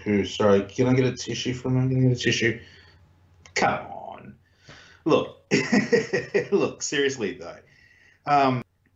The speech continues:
no, I know Amanda. She, um, she and her husband are old friends of mine, and Amanda is a very solid representative and senator for Queensland, and she would not cry wolf over something as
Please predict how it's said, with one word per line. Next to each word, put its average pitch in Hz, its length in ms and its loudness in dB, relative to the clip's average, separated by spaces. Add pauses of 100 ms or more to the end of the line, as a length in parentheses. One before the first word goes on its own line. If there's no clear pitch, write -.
(120)
no, 123 140 -2
I 110 280 2
know 107 140 -2
Amanda. 85 520 -8
She, 95 840 -6
um, 82 460 -6
she - 220 -2
and 101 120 0
her 90 80 -4
husband 95 320 -4
are 80 140 -4
old 73 120 -8
friends 82 260 -10
of - 100 -12
mine, 80 260 -2
and 85 340 -6 (360)
Amanda 95 520 0
is 85 260 -4
a 95 80 -2
very 85 360 -4
solid 85 380 0
representative 78 540 -6
and - 120 -8
senator - 300 -4
for - 140 -10
Queensland, 76 580 -6
and 80 400 -4 (560)
she 117 960 2 (640)
would 104 220 0
not 104 420 2 (500)
cry 95 340 0
wolf 87 340 -8
over 90 220 -8
something 92 460 -6
as 85 460 -4